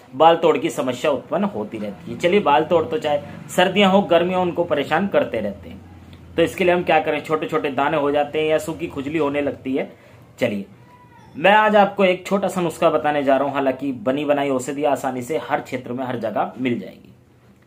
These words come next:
तो इसके लिए आप गंधक रसायन,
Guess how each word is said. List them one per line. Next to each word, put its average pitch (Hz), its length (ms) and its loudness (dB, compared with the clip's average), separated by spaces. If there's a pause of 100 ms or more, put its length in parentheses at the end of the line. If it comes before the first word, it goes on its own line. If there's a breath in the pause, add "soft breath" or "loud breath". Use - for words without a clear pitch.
(240)
तो - 60 0
इसके 185 260 -2
लिए 180 140 2
आप 170 320 2 (580)
गंधक 160 440 4
रसायन, 139 400 2